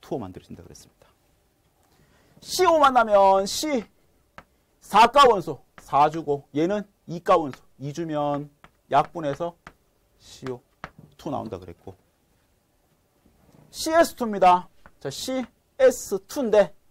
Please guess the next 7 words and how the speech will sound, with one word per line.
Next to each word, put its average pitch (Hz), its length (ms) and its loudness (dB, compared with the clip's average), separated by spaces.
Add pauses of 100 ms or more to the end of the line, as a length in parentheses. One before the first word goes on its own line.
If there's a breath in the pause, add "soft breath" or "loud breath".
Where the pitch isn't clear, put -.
(300)
왜 247 260 4
투가 277 340 2
오냐면 190 540 0
C는 226 480 -4 (300)
사 185 240 2
가원소니까 147 680 2
얘한테 117 420 -8